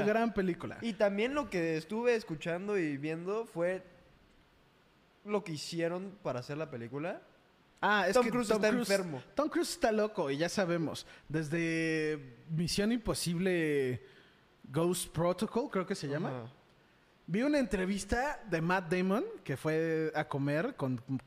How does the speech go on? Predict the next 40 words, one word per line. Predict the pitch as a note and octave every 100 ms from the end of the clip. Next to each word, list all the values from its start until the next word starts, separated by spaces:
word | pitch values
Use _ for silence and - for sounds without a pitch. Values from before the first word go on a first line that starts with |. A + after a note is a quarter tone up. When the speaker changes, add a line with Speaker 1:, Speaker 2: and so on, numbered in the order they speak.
| C#3
Speaker 1:
con | - D3
Tom | D3
Cruise, | D3 D#3+ D4+ - - - - - -
que | - D3
dijo, | D3 G3
"Ah, | A3+ B3+
bueno, | C4+ C4+ C4
oye, | C4 C4
¿cómo | G#3+ B3+
hiciste | B3 A#3+ - A#3+
la | G#3+ D#3+ D#3 D3
escena | C#3+ - F#3 G3
de | F3+
que | C3+
te | C3+
avientas | C#3 D#3 F3
del | C#3 B2+
edificio?". | A#2 A#2+ F3 - F#3 - - - G#3+
Speaker 2:
Ujú. | E3 E3 E3 F3+ -
Speaker 1:
Porque | C3 D#3+
lo | D#3+ E3 E3+
vi | D#3+ G#3 A3+
y | A3+
me, | E3+ C#3
me | D3 D#3+ D#3 D3
dio | F3 -
pánico. | - E3+ E3+ - B2+
Y | C3 C#3+ C#3
que | D3+
dijo | C#3+ D3 E3 D3 C#3 - -
este | C#3 - C#3
Matt | C#3 C#3+ B2+
Damon | D3+ C#3+ C3
que, | B2+ B2+
le, | B2+ B2 B2+
que | -
él | D#3
tiene | D3+ E3 D#3
vértigo, | D3+ D#3+ - D3+ D3+ - - -
Speaker 2:
Ajá. | D#3 D#3